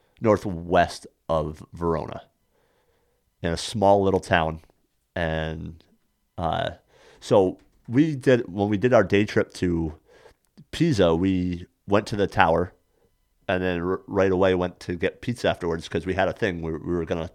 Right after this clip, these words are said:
'cause I went with some of my former high school athletes. Um, we were gonna try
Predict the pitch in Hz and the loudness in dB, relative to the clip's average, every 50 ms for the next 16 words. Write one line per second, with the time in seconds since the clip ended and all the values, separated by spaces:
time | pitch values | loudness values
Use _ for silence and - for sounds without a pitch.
0 | _ _ _ _ _ _ _ - - 90 85 87 104 82 80 87 - - 90 80 | _ _ _ _ _ _ _ -8 -4 -2 -2 -2 -2 -4 -8 -10 -8 -8 -8 -8
1 | 82 82 82 82 87 - - 107 98 85 82 - 87 87 - - 82 82 85 85 | -8 -8 -8 -8 -8 -8 -6 -6 -4 -4 -6 -6 -8 -8 -8 -6 -4 -4 -4 -4
2 | - - 82 80 - - - _ _ _ _ _ _ _ _ _ - - _ - | -4 -6 -8 -8 -8 -12 -20 _ _ _ _ _ _ _ _ _ -20 -20 _ -8
3 | - 85 71 69 64 58 52 - _ _ _ _ _ _ - - 98 95 95 92 | -4 -4 -4 -4 -6 -8 -14 -20 _ _ _ _ _ _ -12 -8 -6 -4 -2 -2
4 | 95 92 87 - - 107 101 98 95 90 90 87 | -2 -2 -4 -2 2 4 4 4 4 2 0 -4